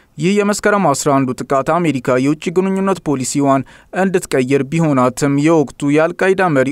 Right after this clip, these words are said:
ኦሳማ ሐሰን ቢንላደን በፕሬዝዳንት ባራክ ሁሴን ኦባማ ዘመን በፓኪስታን ውስጥ ቢያዝም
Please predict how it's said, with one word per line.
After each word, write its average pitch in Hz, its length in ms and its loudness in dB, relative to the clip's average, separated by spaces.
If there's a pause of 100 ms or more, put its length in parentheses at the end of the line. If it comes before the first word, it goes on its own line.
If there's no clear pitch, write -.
ኦሳማ 202 420 0
ሐሰን 139 360 -2
ቢንላደን 127 580 0 (320)
በፕሬዝዳንት 185 640 0
ባራክ 190 320 0
ሁሴን 190 280 -2
ኦባማ 127 420 0
ዘመን 135 360 -2
በፓኪስታን 135 720 -2
ውስጥ - 220 -8
ቢያዝም 135 600 -2